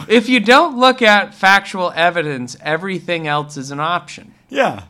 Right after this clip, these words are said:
Speaker 1: That's how
Speaker 2: Everything's
Speaker 1: you do it.
Speaker 2: true if you don't look at the facts.
Speaker 1: Yeah. If you don't do any research whatsoever, you can make up your own.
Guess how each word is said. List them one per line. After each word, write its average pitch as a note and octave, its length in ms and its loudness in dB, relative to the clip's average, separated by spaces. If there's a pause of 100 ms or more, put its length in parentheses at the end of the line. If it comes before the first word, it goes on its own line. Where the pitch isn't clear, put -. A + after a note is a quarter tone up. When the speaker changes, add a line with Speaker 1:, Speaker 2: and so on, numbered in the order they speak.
(120)
Speaker 1:
That's G#3 300 0
how E3 240 -2
Speaker 2:
Everything's C#4+ 420 4
Speaker 1:
you F#4 80 4
do C4+ 60 2
it. - 40 2
Speaker 2:
true C4+ 280 4
if F#3+ 80 -4
you F#3 100 -2
don't F3+ 260 2
look G#3+ 140 0
at F#3 140 0
the D#3 60 -2
facts. D3 440 0
Speaker 1:
Yeah. B3 500 4 (380)
If F#3 180 -6
you A3 120 -2
don't A#3+ 340 0
do A3 300 -2
any C#4 320 0
research B3+ 600 -2
whatsoever, E3+ 1120 0
you G#3 220 -4
can A#3+ 260 -6
make D3 300 -4
up F3 180 0
your G#3+ 200 -4
own. D3+ 420 -6